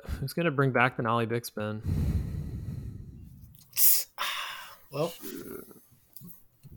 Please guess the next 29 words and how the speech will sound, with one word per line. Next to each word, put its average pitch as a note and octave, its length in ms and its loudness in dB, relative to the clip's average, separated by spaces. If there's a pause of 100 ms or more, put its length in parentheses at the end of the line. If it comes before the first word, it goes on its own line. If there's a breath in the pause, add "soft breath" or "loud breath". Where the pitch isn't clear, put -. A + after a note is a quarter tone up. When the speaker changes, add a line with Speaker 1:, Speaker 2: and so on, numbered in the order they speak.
(240)
Speaker 3:
I B2 100 2
ran F3 240 2
that B2 120 0
shit C3+ 200 0
for A#2 160 -2
a G2+ 60 -2
minute, A2+ 420 -2
but A2 100 -2
that's A#2 200 0
just A2+ 140 -10
'cause A2 160 -2
I G#2+ 60 0
wasn't G#2+ 460 -6
good A2 160 -2
enough A2 220 -4
to A#2 100 -10
do A2 180 -2
any G#2+ 140 -6
other G#2 200 -2
real G#2+ 260 -4
tricks. - 680 -6
Speaker 1:
<laughs> C#3+ 180 4 (1600 loud breath)
I - 60 2
don't C3 160 4
think E3 160 4
I've A#2+ 140 8
ever A2 200 6
popped G#2 380 2
one. G2+ 280 0